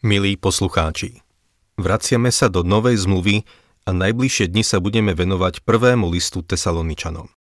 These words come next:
V Novej zmluve ho nájdeme skoro na konci Pavlových listov, čo sa usporiadania kníh týka, no v skutočnosti ho napísal ako prvý. Bolo to v roku päťdesiatdva alebo päťdesiattri.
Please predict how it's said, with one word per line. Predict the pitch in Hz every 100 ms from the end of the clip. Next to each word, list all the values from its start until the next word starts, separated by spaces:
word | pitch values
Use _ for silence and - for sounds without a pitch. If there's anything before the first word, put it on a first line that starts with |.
| _ _ _ _ _ _ _ _ _ -
V | 85
Novej | 101 117 107 104
zmluve | 104 123
ho | 104
nájdeme | 98 101 107 107 -
skoro | - 92
na | 95 107
konci | 127 - 101
Pavlových | 101 104 117 98 82
listov, | 90 - 104 104 110
čo | -
sa | - -
usporiadania | 92 - 98 101 101 92 82
kníh | - 101 98 90 -
týka, | 98 - 107 113 - - - -
no | 98
v | -
skutočnosti | - 143 131 - 123 - 87
ho |
napísal | 87 92 - 104 101 104 98
ako | - 104 92
prvý. | - 87 78 - - _ _ _ _ _ -
Bolo | 90 101 110
to | 110
v | 107 107
roku | 90
päťdesiatdva | 101 113 - 92 78 82 92 92 _ _ _
alebo | 95 90 78 76
päťdesiattri. | 95 90 90 - 87 - 80